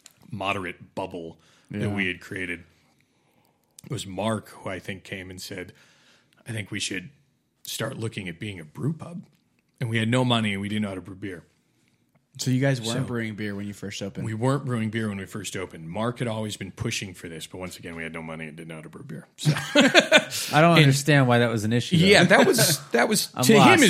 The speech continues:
Speaker 3: at this
Speaker 1: well.
Speaker 3: point,
Speaker 1: Like,
Speaker 3: yeah.
Speaker 1: Mark couldn't wrap his
Speaker 3: <laughs>
Speaker 1: head around it either. He was, he was very pro, "We'll work this out." Um, thank God for him. And,
Speaker 3: Yeah.
Speaker 1: and at this point in the Valley, remember, in two thousand and ten, when we first opened, you could more or less have had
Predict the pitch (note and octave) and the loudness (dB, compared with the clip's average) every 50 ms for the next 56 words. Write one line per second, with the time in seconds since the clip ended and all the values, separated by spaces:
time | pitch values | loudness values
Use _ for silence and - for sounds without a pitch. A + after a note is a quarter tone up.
0 | - D#3 E3 G3 A#3+ G#3 C#3+ A#2+ A2+ C#3+ B2+ B2+ - - C#3+ D#3 E3+ G3 - - | 8 8 10 10 10 10 10 8 8 8 8 6 6 8 8 8 8 8 8 8
1 | C#4+ G3 F3 D#3+ D3 G3+ - D3+ D3+ C#3+ - - C3 - - D3 C3 B2+ B2 B2 | 8 8 8 8 8 8 10 10 10 10 8 8 6 6 6 6 8 8 8 8
2 | B2 A#2 A2 G#2+ A#2 B2 C3 B2+ A2 G#2 G2 - C#3 C#3+ C#3 - - - - - | 6 6 4 2 0 0 0 0 0 -2 -2 0 0 0 2 2 2 0 -2 -4
3 | F3+ D3+ C3+ C#3 - - - E3 C#3+ B2+ A2+ B2+ B2 A#2+ B2 D3+ D#3 D3+ C#3 C3+ | -4 -6 -6 -8 -10 -2 2 4 4 4 4 2 2 6 8 10 10 10 10 8
4 | C3 A#2+ A#2 A#2 - - - - C3+ B2+ B2 A#2 A2+ A2+ G#2+ G#2+ G#2 G#2+ G#2 G#2+ | 6 6 4 2 0 -2 -2 2 2 4 4 4 4 4 2 2 0 0 0 0
5 | G#2 G2+ - - G#2 F2 - - F#2+ E2+ E2 D#2 - - - - - - - - | -2 -4 -6 -8 -10 -6 -4 -4 -4 -2 -4 -6 -8 -12 -18 -20 -20 -20 -20 -20
6 | - - _ _ - - B2 A2 G2 F#2 F2+ F2 E2+ - - - - B2 A2 G#2+ | -20 -20 _ _ -2 0 2 2 2 0 -2 -4 -6 -8 -10 -8 -8 -6 -6 -4
7 | A2 A2 G#2+ G#2+ F#2+ - - G2 G#2 A2 G2+ F#2 F#2 - - - - C3+ A#2+ A#2+ | -2 -2 -2 -2 -4 -6 -8 -6 -6 -6 -6 -6 -8 -10 -6 0 2 2 2 2
8 | - - D#3 D#3 D3+ C#3+ C#3+ C3 C#3+ A3+ - - - - F#4+ F#4 A#3 D3+ C#3 A#2+ | 2 4 4 6 6 4 4 2 2 2 2 0 -2 -2 -2 -2 -2 -2 -2 0
9 | A#2 A#2+ B2+ C#3 D#3+ D#3+ C3+ G#2+ G2 G#2 G#2+ A#2 B2+ D3+ D#3+ C3+ A2 G#2+ A2 A2 | 2 2 2 2 2 2 0 0 0 -2 0 0 0 0 0 -2 -2 -4 -6 -8
10 | - - B3 - - - - - C4 - D3 B2 G#2 G#2+ G2+ - - C3+ B2+ G#2+ | -8 -10 -10 -8 -6 -6 -4 -4 -4 -4 -2 -2 -4 -6 -6 -6 -4 -2 -2 -2
11 | F2+ - F#2 F#2 G2 A2+ E3 G#3+ - - D#3+ C#3 - - - A#2 A2+ G#2+ - F2+ | -4 -6 -6 -6 -6 -4 -6 -6 -6 -4 -4 -4 -4 -4 -4 -4 -4 -4 -6 -10
12 | E2+ F2 F2 A#2 F3 - - G3+ D#3+ - - - - _ _ _ _ _ _ _ | -12 -12 -10 -10 -10 -6 -4 -4 -4 -4 -6 -12 -20 _ _ _ _ _ _ _
13 | _ _ - C#3+ C3+ D3+ F#3+ A3+ - D#3 C3 A#2 A#2 A2 G2+ F#2 F2 - A2 F#2+ | _ _ -2 0 2 2 2 2 2 2 0 0 -2 -2 -4 -4 -6 -8 -8 -6
14 | - G#2+ G#2 G2 G2 | -6 -6 -6 -6 -10